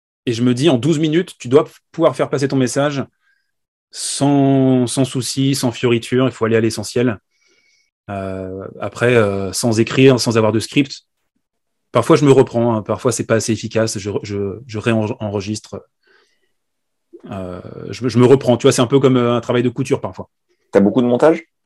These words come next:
Speaker 1: Non, non, assez peu sur, euh, sur le Fastcam. Euh, je, en fait, c'est des bouts de quarante-cinq secondes, une minute, et je les colle.
Speaker 2: Hmm.
Speaker 1: Je les colle. Euh,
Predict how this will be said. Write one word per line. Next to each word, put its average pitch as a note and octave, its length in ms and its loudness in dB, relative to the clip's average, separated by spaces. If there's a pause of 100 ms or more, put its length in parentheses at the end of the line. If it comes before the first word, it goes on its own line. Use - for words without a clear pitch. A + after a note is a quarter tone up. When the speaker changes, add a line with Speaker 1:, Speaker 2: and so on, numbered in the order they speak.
(680)
Speaker 1:
Non, G#2+ 180 2
non, A2 220 0
assez G#2 220 -4
peu G#2 260 -4
sur, G2 280 -6
euh, F#2 300 -6
sur - 160 -6
le G#2 80 0
Fastcam. A2 460 2
Euh, G2 260 -8 (560)
je, A2+ 200 -2
en C3+ 100 2
fait, D#3+ 80 6
c'est C#3+ 140 2
des C3 140 8
bouts C#3+ 240 6
de B2+ 240 6 (360)
quarante-cinq C#3+ 400 2
secondes, C#3 380 0
une D3 120 4
minute, D3 420 2 (880)
et C3 60 2
je B2 80 0
les B2+ 100 6
colle. A#2+ 260 2 (420)
Speaker 2:
Hmm. G2 180 0 (360)
Speaker 1:
Je G#2 100 -10
les A2 120 -2
colle. B2 260 4
Euh, G2+ 360 -2